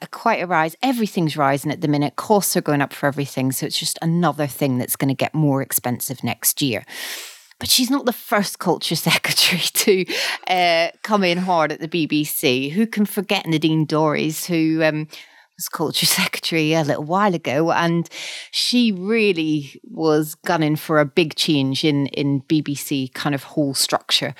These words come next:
And at the time when this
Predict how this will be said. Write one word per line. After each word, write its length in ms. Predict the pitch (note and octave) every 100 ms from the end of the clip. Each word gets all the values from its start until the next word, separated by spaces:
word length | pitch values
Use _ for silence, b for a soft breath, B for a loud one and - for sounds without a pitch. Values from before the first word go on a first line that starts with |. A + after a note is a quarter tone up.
| B B B B -
And 380 | E3 D#3+ D#3+ - -
at 140 | A3+ -
the 100 | B3
time 640 | - E3+ D3 B2 C#3+ G#3+ G3 _ b b
when 580 | _ F3+ F#3 F3 E3+ F3 - -
this 480 | F3+ F3 - -